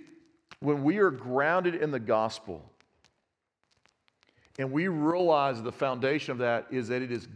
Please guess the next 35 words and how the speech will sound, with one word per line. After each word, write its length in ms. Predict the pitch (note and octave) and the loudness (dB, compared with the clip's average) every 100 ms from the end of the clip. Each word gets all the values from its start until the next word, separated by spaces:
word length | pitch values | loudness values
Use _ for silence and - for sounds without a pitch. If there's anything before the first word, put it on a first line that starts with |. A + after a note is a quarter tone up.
| G2+ - | -20 -10
God 360 | C3 D3 E3 | -4 -2 -2
who 160 | C3+ B2+ | -2 -6
reigns. 580 | G#2+ F#2+ E2+ - - - _ _ _ _ _ _ _ _ _ | -6 -8 -12 -20 -20 -20 _ _ _ _ _ _ _ _ _
He's 320 | D3 F#3 F#3+ | -4 -2 -2
in 120 | G3+ | -2
control 460 | F3 D3 - D#3+ D3+ | -2 -4 0 2 2
of 100 | C3 | 4
all 160 | C3+ | 2
things. 760 | - C#3+ C3+ A2 F2+ D#2+ - - _ _ _ _ _ _ _ _ _ _ _ _ _ | 2 -2 -2 -4 -10 -14 -20 -20 _ _ _ _ _ _ _ _ _ _ _ _ _
This 440 | A#2 C3+ F3+ F3+ - | -4 0 2 0 -4
is 180 | C3+ | -4
the 140 | A#2+ B2+ | -4 -4
immovable 680 | A#2 A#2 C#3 C3 A2 G#2+ G2 | -2 0 0 0 -2 -4 -4
one. 300 | G2 F2+ - - - _ _ _ _ _ _ _ _ _ _ _ _ _ _ _ _ _ _ _ _ | -8 -10 -14 -20 -20 _ _ _ _ _ _ _ _ _ _ _ _ _ _ _ _ _ _ _ _
We 260 | A#2+ D3 F3+ | -2 2 6
are 200 | D#3+ D3+ | 4 4
then 240 | C#3 B2 | -2 -6
grounded 640 | G2+ A#2 C3+ D#3 F3 F3 | -10 -4 0 2 2 0
and 280 | D#3 C#3 A#2+ | 0 -2 0
rooted 260 | C#3 C#3+ B2+ | 0 0 -2
in 100 | A#2+ | 0
God. 240 | D3 C#3 | 2 2
And 80 | A#2 | 0
see, 140 | - - - - | -8 -12 -18 -20
he-, 220 | - G#3+ - - | -12 -10 -10 -10
do 100 | D3+ | -6
you 80 | E3+ | -4
see 280 | - - A#3 | -4 -4 2
the 100 | G#3 | 2
metaphor 560 | D3+ D3 F3 F#3+ E3+ | 2 2 2 2 2
that 160 | D#3+ D#3 | 0 2
Paul's 260 | D#3 D#3 D3+ | 2 2 2
starting 280 | D#3 C#3+ | 0 0
to 80 | C3+ | -4
develop? 580 | B2 G#2+ A2+ D3+ A#2+ - | -6 -2 4 4 4 -2